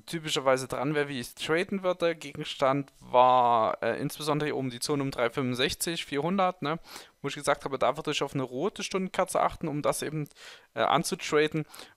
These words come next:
Oder hier unten, wenn er hier die zwei, zwei, zwei zwanzig, zweihundert, also wenn er hier einfach drunter macht, zwei zwanzig, zweihundert auslotet und von dort eine grüne Stundenkerze stellt,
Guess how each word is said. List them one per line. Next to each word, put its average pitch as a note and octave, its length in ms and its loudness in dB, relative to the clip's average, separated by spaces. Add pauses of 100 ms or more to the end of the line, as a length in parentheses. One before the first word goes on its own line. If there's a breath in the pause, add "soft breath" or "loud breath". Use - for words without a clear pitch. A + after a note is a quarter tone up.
Oder D3 180 0
hier C#3+ 300 -2
unten, D#3+ 500 2
wenn C3+ 120 2
er C#3 60 2
hier D#3 200 0
die C#3 240 -4
zwei, B2 640 4
zwei, A#2 580 2
zwei B2 240 2
zwanzig, D3 460 2
zweihundert, F#3+ 760 4
also C#3+ 180 0
wenn C3+ 100 2
er C#3+ 40 0
hier C#3+ 100 0
einfach D3+ 200 0
drunter E3+ 340 -2
macht, E3 260 0 (460 loud breath)
zwei C#3+ 260 8
zwanzig, - 460 2
zweihundert E3+ 420 4
auslotet D#3+ 460 4
und D3+ 120 0
von C#3+ 140 0
dort C#3+ 180 -4
eine E3+ 100 -2
grüne E3 220 0
Stundenkerze D#3 540 2
stellt, C#3+ 320 2